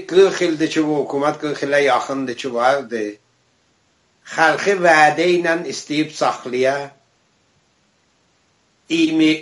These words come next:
üç il, iyirmi dörd il qabaq Xatəmi gəlib islahat vədəsi verib,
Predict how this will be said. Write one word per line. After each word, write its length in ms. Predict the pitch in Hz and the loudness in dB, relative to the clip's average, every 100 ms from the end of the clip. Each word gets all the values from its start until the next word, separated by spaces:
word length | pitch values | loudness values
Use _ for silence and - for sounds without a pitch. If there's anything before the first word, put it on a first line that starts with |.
| - | -4
üç 320 | 220 - - | -6 -4 -2
il, 160 | 165 | 0
iyirmi 300 | 156 147 147 | 2 2 0
dörd 280 | 139 180 180 | 4 4 4
il 160 | 170 160 | 2 2
qabaq 520 | 147 143 156 - - _ | 2 2 0 -2 -10 _
Xatəmi 680 | - - 151 135 147 139 160 | -10 2 4 4 2 -2 0
gəlib 400 | 156 143 143 147 - | 2 2 2 -4 -8
islahat 640 | - 139 156 139 143 160 147 | -8 -4 0 2 4 2 4
vədəsi 560 | 160 151 147 131 147 | 4 4 2 -2 -4
verib, 480 | 131 131 120 120 117 | -2 -2 -2 -6 -8